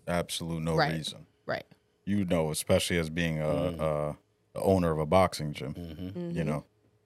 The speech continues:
Speaker 1: uh, when the kids, c-, if the kids are coming in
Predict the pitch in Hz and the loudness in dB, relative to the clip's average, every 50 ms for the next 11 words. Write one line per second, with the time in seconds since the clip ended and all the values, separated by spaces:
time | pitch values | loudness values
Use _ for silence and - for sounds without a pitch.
0 | _ _ _ - 78 76 71 73 73 73 76 76 - - 80 90 90 87 - - | _ _ _ -4 -2 0 0 0 0 -2 -4 -6 -6 -2 0 0 0 2 4 4
1 | 104 92 85 - - - - _ - 95 90 - - - - 135 135 107 110 - | 4 4 2 0 -4 -6 -6 _ -2 -2 -2 -2 -4 0 4 4 4 4 4 4
2 | - 117 107 95 98 101 110 110 101 90 87 82 78 | 6 6 6 6 6 4 4 4 4 4 2 -2 -4